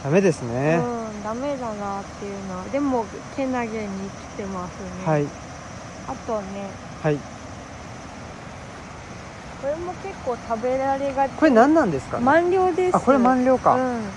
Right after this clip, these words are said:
Speaker 1: これは例の、あの、スカウトしてきたという。
Speaker 2: そう、山からスカウトしてきた。
Speaker 1: スカウトと呼んでるっていうね。
Speaker 2: うん。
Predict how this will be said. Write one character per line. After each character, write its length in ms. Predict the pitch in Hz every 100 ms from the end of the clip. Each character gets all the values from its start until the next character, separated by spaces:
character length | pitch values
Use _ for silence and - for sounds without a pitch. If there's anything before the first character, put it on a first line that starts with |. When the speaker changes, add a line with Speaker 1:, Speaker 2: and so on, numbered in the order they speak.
| - - -
Speaker 1:
こ 80 | 269
れ 60 |
は 460 | 277 262 254 254 - 208
例 140 | 240
の、 260 | 185 135 117 135
あ 80 |
の、 80 | 147
ス 120 | -
カ 140 | - 185
ウ 60 |
ト 80 | 151
し 80 | -
て 80 | 135
き 60 |
た 100 | 127
と 100 | -
い 40 | 226
う。 20 |
Speaker 2:
そ 320 | 302 262 220
う、 20 | 208
山 460 | 240 269 294 294 285
か 140 | 240 208
ら 140 | 190
ス 180 | 185 -
カ 180 | 262 247
ウ 120 | 226
ト 180 | - 190
し 60 | -
て 100 | 214
き 60 | 175
た。 100 | -
Speaker 1:
ス 80 |
カ 140 | - 247
ウ 80 | 196
ト 100 | 143
と 80 |
呼 120 | 127 131
ん 40 |
で 80 | 123
る 60 |
っ 20 | 117
て 140 | 120
い 40 |
う 40 | 123
ね。 60 | 226
Speaker 2:
う 20 |
ん。 220 | 233 220